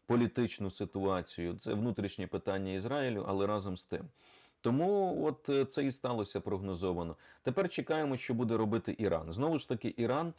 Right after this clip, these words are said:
буде накопичувати ракети, готуватись до удару у відповідь, вочевидь. І, е, це дуже добре в тому сенсі, що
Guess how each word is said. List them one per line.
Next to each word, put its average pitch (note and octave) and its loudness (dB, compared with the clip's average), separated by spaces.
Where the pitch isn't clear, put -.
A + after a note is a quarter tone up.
буде A#2 2
накопичувати A2 0
ракети, B2+ 0
готуватись A2+ 0
до G2 -2
удару A2+ 2
у C#3+ 4
відповідь, F2+ 0
вочевидь. E2 -4
І, F3 2
е, B2 4
це D#3 0
дуже D3 2
добре D#3+ 2
в B2+ -8
тому C#3+ 0
сенсі, C#3 -2
що C3+ 0